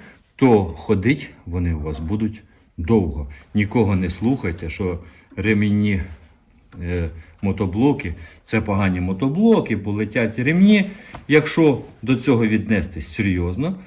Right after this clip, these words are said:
так як я вам це показав, то все буде гаразд. Ну ось, по ремням у мене якби і все. Друзі, ну, по маслам.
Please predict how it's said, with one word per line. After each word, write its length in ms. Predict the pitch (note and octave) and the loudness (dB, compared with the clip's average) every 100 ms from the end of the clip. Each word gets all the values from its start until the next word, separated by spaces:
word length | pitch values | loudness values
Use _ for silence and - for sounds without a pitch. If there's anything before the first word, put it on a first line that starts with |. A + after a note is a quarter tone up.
| - _ | -20 _
так 200 | - - | -2 -2
як 180 | G2+ F#2+ | -2 -2
я 100 | G#2+ | -2
вам 180 | F#2 F2 | -2 -2
це 140 | A2+ | -4
показав, 720 | - E2 F#2+ E2+ D#3 G3 - - - _ | -4 -4 -6 0 0 0 -6 -20 -20 _
то 100 | - | -6
все 300 | G3 - D3+ | -6 2 4
буде 360 | D3+ G2 A#2 A2+ - - - | 4 0 0 -2 -6 -20 -8
гаразд. 440 | E2+ A#2 F2+ - - - - - - - - - - - _ _ _ _ _ _ _ - | 0 2 2 -2 -10 -20 -20 -20 -20 -20 -20 -20 -20 -20 _ _ _ _ _ _ _ 2
Ну 240 | G3 G3 | 6 6
ось, 240 | F3 - - - - - _ _ | 4 -2 -8 -14 -20 -20 _ _
по 120 | - A2+ | -2 0
ремням 440 | A2 A#2+ C3+ C#3 - - - - | 2 2 0 -4 -12 -20 -18 -8
у 80 | |
мене 360 | F#2+ G#2+ A#2 A#2 A#2 _ _ - | -4 0 0 -2 -8 _ _ -10
якби 500 | E2 F#2+ F#2+ G2 G2 - _ _ - | -6 -6 -6 -10 -12 -14 _ _ -12
і 100 | F2+ | -10
все. 420 | F2+ - D2 C#2+ - _ _ _ _ _ _ _ _ _ _ _ _ _ _ _ _ _ _ - - - _ | -10 -14 -18 -20 -20 _ _ _ _ _ _ _ _ _ _ _ _ _ _ _ _ _ _ -20 -20 -20 _
Друзі, 380 | C#3 D#3 A#2+ G2+ - - - | 0 0 2 -2 -6 -18 -6
ну, 440 | E3+ G#3+ G3+ C3+ | 0 4 4 0
по 140 | A#2+ E3+ | -2 0
маслам. 540 | E3 - A#2 F#2 E2 | 0 0 -2 -4 -4